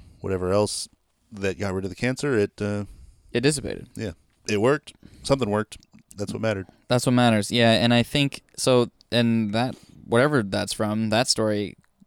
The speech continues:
Speaker 2: backs up those claims that you can, like, think your way out of some fucked up situations. And we'll get to it, like I said at the end of the episode, about some documented, uh, effects of mindset. I mean, um,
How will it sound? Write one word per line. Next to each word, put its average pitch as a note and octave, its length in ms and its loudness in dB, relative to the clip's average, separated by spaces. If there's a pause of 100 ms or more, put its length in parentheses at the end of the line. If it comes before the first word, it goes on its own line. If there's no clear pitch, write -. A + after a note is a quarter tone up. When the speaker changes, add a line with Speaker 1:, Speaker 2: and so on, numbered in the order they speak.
(160)
Speaker 2:
backs G#2 320 -4
up A#2+ 240 0
those G#2 260 -6
claims B2+ 440 0
that E2 100 -6
you G#2 120 -6
can, G#2 200 -8
like, G2+ 260 -12 (420)
think C#3+ 280 0
your A#2+ 120 4
way A2+ 200 4
out A2 180 0
of G#2 140 -4
some - 180 -10
fucked G#2 300 -4
up F#2 100 -6
situations. G2+ 720 -6 (160)
And C3+ 120 2
we'll G#3 120 2
get F#3+ 200 2
to E3+ 120 0
it, C3+ 100 0
like B2+ 180 -2
I A#2 100 -6
said C#3 200 0
at A#2 80 0
the A2+ 120 0
end A#2+ 80 -2
of A#2 40 -4
the A#2 80 0
episode, A2+ 300 -4
about G2+ 280 -8 (300)
some A2+ 400 -6
documented, A2 840 -2
uh, B1+ 180 -10 (140)
effects G#2+ 400 -2
of F#2 160 -8
mindset. G#2 520 -6 (240)
I G#2 80 -8
mean, G#2 160 -8
um, E2 180 -12